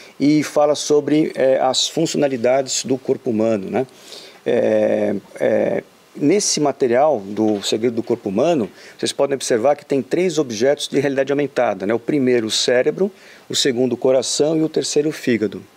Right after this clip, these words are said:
né? Esses, é, objetos eu vou falar um pouquinho mais adiante, né? Mas só pra também t-, trazer um outro exemplo, é,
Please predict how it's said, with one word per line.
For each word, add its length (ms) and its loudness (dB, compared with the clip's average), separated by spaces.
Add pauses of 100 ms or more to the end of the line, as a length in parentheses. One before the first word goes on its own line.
(160)
né? 200 -6 (500)
Esses, 840 0
é, 680 2 (120)
objetos 460 -2
eu 40 -2
vou 80 -4
falar 220 -2
um 40 -2
pouquinho 320 -2
mais 220 0
adiante, 500 -2
né? 140 -2 (380)
Mas 140 0
só 180 0
pra 120 -4
também 220 0
t-, 260 -14
trazer 360 0
um 100 0
outro 260 0
exemplo, 480 -4 (440)
é, 200 2